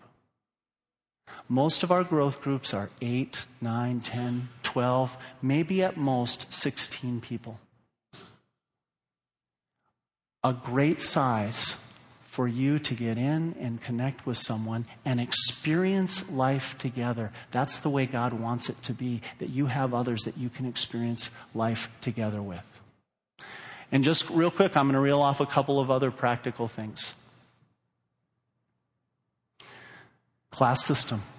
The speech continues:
We just graduated a class. If you haven't gone to a class system class, you spend twelve weeks in a class with,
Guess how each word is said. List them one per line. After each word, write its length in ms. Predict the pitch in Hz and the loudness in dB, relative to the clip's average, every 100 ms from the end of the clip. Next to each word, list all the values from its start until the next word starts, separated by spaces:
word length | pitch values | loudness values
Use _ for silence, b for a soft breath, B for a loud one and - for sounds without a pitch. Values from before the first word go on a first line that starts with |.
| - | -6
We 80 | 123 | -2
just 260 | 123 120 | 0 0
graduated 580 | - 113 120 117 107 104 | 0 0 0 -2 -2 -4
a 60 | 104 | -6
class. 420 | - 98 95 - | -6 -6 -4 -4
If 180 | 117 - | -6 -2
you 80 | 139 | 2
haven't 340 | 151 139 120 | 2 2 -2
gone 240 | 117 123 131 | 0 0 0
to 160 | 120 | -2
a 40 | 110 | -4
class 360 | - 110 117 | -2 -2 0
system 320 | - 131 143 | -2 -2 -4
class, 500 | 131 143 147 175 - - B B | -4 -4 -2 -4 -8 -10 B B
you 100 | 143 | -2
spend 300 | 151 - 185 | -2 2 2
twelve 320 | 180 180 170 160 | 4 4 4 2
weeks 280 | 196 - | -2 0
in 80 | 170 | -2
a 60 | 139 | -2
class 460 | - 139 185 - | 0 2 2 -2
with, 280 | 143 131 - | -2 -2 -4